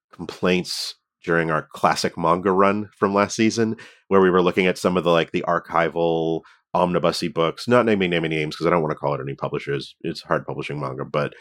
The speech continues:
I do think that this, this edition of the book is, is really nice, and I'm really glad that there's such, such high attention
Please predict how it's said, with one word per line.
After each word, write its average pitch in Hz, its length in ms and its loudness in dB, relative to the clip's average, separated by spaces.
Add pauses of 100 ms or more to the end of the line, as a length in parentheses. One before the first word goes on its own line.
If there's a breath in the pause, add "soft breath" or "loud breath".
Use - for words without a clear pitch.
(280 soft breath)
I 95 80 4
do 104 200 0
think 98 280 2
that 85 140 -2
this, - 240 -2
this 92 220 -2
edition 80 400 -2
of 67 120 -6
the 69 60 -10
book 73 260 -4
is, 69 360 -6
is 82 180 0
really 87 520 4
nice, 73 520 -4
and 76 160 -2
I'm 78 140 -4
really 82 240 2
glad 73 480 0 (380 soft breath)
that - 120 0
there's 78 220 2
such, - 480 -4
such - 280 -6
high 78 260 0
attention 73 600 -8